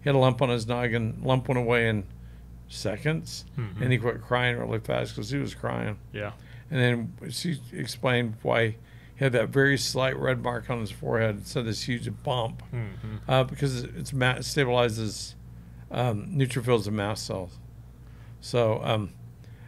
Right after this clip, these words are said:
Speaker 1: uh, I know that Yale allergist on our F D A panel told us to put it in your nose for allergies 'cause it gives hay fever relief, stuff like that. Just a little dab in your nose, four to six hours of relief.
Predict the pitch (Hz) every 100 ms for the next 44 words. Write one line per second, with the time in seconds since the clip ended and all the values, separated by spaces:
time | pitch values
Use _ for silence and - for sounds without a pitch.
0 | - 131 117 135 139 143 127 120 123 123
1 | 127 113 - - - - - - - -
2 | 123 123 117 127 117 - 123 113 113 -
3 | 120 - 113 123 123 123 117 127 117 104
4 | - 127 135 120 120 113 104 117 - 107
5 | - 110 113 113 127 120 - - - -
6 | - - - - - 135 117 113 120 117
7 | 113 117 120 117 120 113 120 117 - 113
8 | 113 117 113 62 120 120 - 143 117 131
9 | 123 117 110 113 120 117 110 113 107 117
10 | 113 - 120 120 117 - - - 69 127
11 | 85 85 87